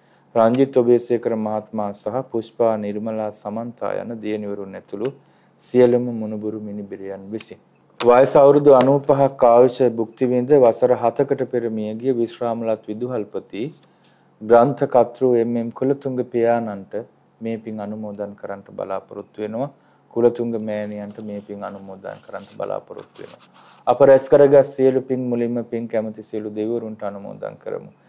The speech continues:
විශේෂයෙන් තුසිත දෙව්ලොව වසන අනාථපිණ්ඩික දිව්‍ය පුත්‍රයා ඇතුළු සියලු දෙවියෝ මේ පින් අනුමෝදන්ව සැපයටපත් වෙත්වා. දෙවියෝද නිවනින් සැනසීම ලබත්වා කියලා අපි සාදු කියලා පින් අනුමෝදන් කරමු.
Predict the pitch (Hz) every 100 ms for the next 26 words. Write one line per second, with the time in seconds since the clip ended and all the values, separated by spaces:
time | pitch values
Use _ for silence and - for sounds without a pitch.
0 | _ _ _ 117 - 135 135 135 127 120
1 | 131 139 139 123 117 117 113 110 104 117
2 | 127 185 _ _ _ - 113 123 120 -
3 | 117 113 110 107 110 110 107 104 _ 104
4 | 101 98 - 113 151 - _ _ _ -
5 | 131 131 117 117 117 135 139 123 120 113
6 | 117 110 101 110 113 110 110 110 107 117
7 | 110 139 135 - 101 95 - 92 _ 101
8 | 101 101 _ _ _ _ 101 107 110 123
9 | 123 123 120 117 117 113 110 107 107 107
10 | 110 107 101 98 104 - 104 98 98 98
11 | 107 104 101 107 - 101 98 104 104 104
12 | 101 98 101 98 101 101 101 104 _ 120
13 | 104